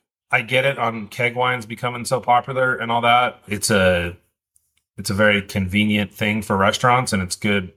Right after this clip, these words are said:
economics for restaurants to just have a tap line and all that. But just for some reason, with the way that wine gets pumped and run through those hoses and all that, it's just, it was, like, unanimous always. Like,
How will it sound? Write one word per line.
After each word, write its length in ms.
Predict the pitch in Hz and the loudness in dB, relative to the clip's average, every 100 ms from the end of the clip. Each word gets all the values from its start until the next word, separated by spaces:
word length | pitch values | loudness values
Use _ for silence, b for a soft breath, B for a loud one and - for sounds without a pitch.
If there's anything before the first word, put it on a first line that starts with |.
| - | -2
economics 560 | 104 98 92 107 104 | -2 0 0 0 -2
for 100 | - | -2
restaurants 520 | 107 98 - 110 110 | 0 0 2 0 0
to 120 | - 190 | -6 -8
just 160 | - | -2
have 180 | - 95 | 0 0
a 40 | |
tap 320 | 87 101 95 107 | 0 0 0 2
line 380 | 101 104 107 92 | 2 0 -4 -8
and 100 | 107 | -4
all 100 | 104 | 0
that. 320 | 104 113 101 | 4 2 2
But 300 | 95 90 78 _ _ _ _ _ _ _ _ _ _ _ _ _ _ _ - | -4 -4 -6 _ _ _ _ _ _ _ _ _ _ _ _ _ _ _ -6
just 300 | 110 - - | 0 0 0
for 180 | - | -2
some 240 | 107 123 120 | 0 2 4
reason, 240 | 117 113 | 2 2
with 120 | 110 | 0
the 80 | 107 | 0
way 120 | 104 107 | 2 4
that 280 | 104 90 | 4 2
wine 380 | 98 104 107 107 | 0 2 2 2
gets 200 | 101 98 - _ _ _ | -2 -6 -10 _ _ _
pumped 340 | - 123 113 107 | -2 0 0 -4
and 140 | 92 | -2
run 260 | 101 104 98 | 0 0 -2
through 140 | 110 | -2
those 200 | 101 92 | -2 -2
hoses 600 | 101 107 104 110 110 101 | -2 -2 -2 -4 -4 -6
and 180 | - 104 | -4 0
all 120 | 104 | 0
that, 320 | 104 107 107 - | 4 4 2 0
it's 240 | 101 95 - | -4 -4 -2
just, 340 | 101 - - _ _ _ _ | -2 -4 -8 _ _ _ _
it 100 | - | 0
was, 320 | 120 110 92 101 | 2 2 0 -2
like, 260 | 101 85 | -4 -2
unanimous 640 | 101 104 104 110 104 92 98 | -2 2 2 2 2 -2 0
always. 420 | 92 92 90 90 | 0 0 -2 -2
Like, 260 | 92 85 | -4 -4